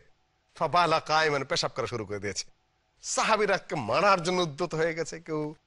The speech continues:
ধমকাচ্ছে, কেউ, আল্লাহ বলেন, "মা, থামো, ও তো বাইরে থেকে এসেছে, কোথাকার বদুবি জঙ্গল থেকে এসে নবীকে দেখতে, সাহাবীরা কি করে তাই দেখার জন্য আসছে, পেশাব করে দিয়েছে তার অভ্যাস অনুযায়ী দাঁড়িয়ে।"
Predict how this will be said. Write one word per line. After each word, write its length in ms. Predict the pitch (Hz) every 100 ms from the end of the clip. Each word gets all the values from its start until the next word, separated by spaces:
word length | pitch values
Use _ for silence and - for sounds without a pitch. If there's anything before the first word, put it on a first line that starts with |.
| _
ধমকাচ্ছে, 680 | 135 185 175 160 - - 160
কেউ, 200 | 151 156 - _ _ _
আল্লাহ 280 | 147 156 156
বলেন, 160 | 156 156
"মা, 200 | 254 - - - _ _ _ _ _ _ _ _ -
থামো, 220 | 220 117 - _ _ _ _ _ _ _ _
ও 200 | 165 208
তো 140 | 202 190
বাইরে 340 | 151 214 240
থেকে 220 | - 208
এসেছে, 440 | 214 180 202 190 170
কোথাকার 460 | - 165 170 165
বদুবি 340 | 151 156 156 156
জঙ্গল 340 | 156 151 151
থেকে 160 | 139 143
এসে 180 | 143 143
নবীকে 360 | 151 143 147
দেখতে, 460 | 135 127 - 139 135 _ _
সাহাবীরা 460 | - 151 147 147 -
কি 180 | - 165
করে 220 | 156 135
তাই 120 | 139
দেখার 340 | 139 165 151 131
জন্য 200 | 120 113
আসছে, 320 | - - 92 _ _ -
পেশাব 260 | 294 277 -
করে 120 | 247
দিয়েছে 160 | 202 214
তার 200 | 180 175
অভ্যাস 540 | 160 135 - 147 131
অনুযায়ী 320 | 135 127 127
দাঁড়িয়ে।" 340 | 120 113 107